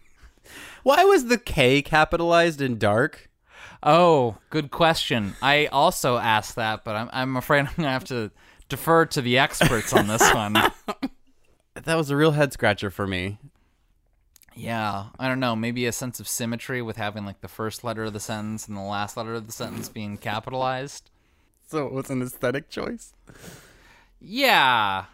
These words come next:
Speaker 1: Or maybe, uh, this movie is just an allegory for how we're supposed to, like, join the K K K.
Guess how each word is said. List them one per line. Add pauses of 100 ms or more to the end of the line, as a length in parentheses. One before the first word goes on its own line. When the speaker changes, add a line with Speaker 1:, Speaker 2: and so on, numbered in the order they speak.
(140)
Speaker 1:
Or
maybe,
uh,
this
movie
is
just
an
allegory
for
how
we're
supposed
to,
like,
join
the
K
K
K.